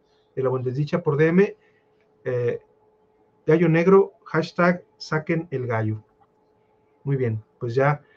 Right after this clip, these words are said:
ya estamos alargando un poquito más el programa. Hay algunas preguntas nomás que hay que hacer. Eh, déjenme, déjenme aquí pasarles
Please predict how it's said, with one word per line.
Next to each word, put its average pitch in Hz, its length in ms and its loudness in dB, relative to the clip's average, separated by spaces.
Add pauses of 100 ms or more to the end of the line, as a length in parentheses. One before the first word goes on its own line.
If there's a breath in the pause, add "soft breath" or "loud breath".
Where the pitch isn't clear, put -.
(380 soft breath)
ya 143 160 0
estamos 160 500 -2
alargando 143 440 0
un 165 60 -6
poquito 156 340 -4
más 160 260 -2
el 156 100 -2
programa. 160 420 2
Hay 180 100 6
algunas 165 380 0
preguntas 151 460 -2
nomás 156 300 -2
que 160 100 -4
hay 151 60 -4
que 160 100 -4
hacer. 170 340 0 (480 soft breath)
Eh, 139 180 -6
déjenme, 143 600 0
déjenme 139 360 -2
aquí 139 180 -6
pasarles 151 800 -4